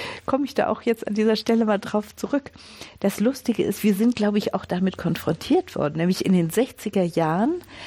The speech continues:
als die strukturelle Mathematik Einzug in die Grundschulen hielt. Diese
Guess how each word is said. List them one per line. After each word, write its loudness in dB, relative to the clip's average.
als 2
die 0
strukturelle 0
Mathematik 0
Einzug 0
in 4
die 4
Grundschulen 0
hielt. -4
Diese 2